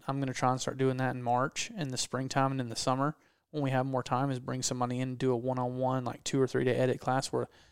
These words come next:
either you bring in footage or I show you footage that we have and I'll go through and edit it and have you edit something. It'd literally be a one-on-one or two one,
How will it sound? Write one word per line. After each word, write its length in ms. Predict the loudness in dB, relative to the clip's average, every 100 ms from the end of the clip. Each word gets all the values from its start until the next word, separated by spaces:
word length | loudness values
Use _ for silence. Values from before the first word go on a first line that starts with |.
| _ _
either 200 | 4 4
you 200 | 2 0
bring 240 | 2 2 2
in 120 | 0
footage 440 | 2 4 4 2
or 260 | 0 0 0
I 100 | -4
show 160 | 0 0
you 160 | 0
footage 280 | 0 0 2
that 80 | 0
we 100 | -2
have 320 | -2 -2 -2
and 80 | -4
I'll 100 | -2
go 140 | 0
through 160 | 0 0
and 80 | -2
edit 160 | 0 0
it 100 | 0
and 200 | -8 -14 _ _ _
have 180 | 2 2
you 120 | 6 6
edit 160 | 6
something. 300 | 2 -2 -2
It'd 120 | -2 2
literally 300 | 4 6 4
be 140 | 4
a 60 | 4
one-on-one 640 | 4 0 0 -2 -2 -2
or 80 | -2
two 220 | -2 0
one, 220 | 2 0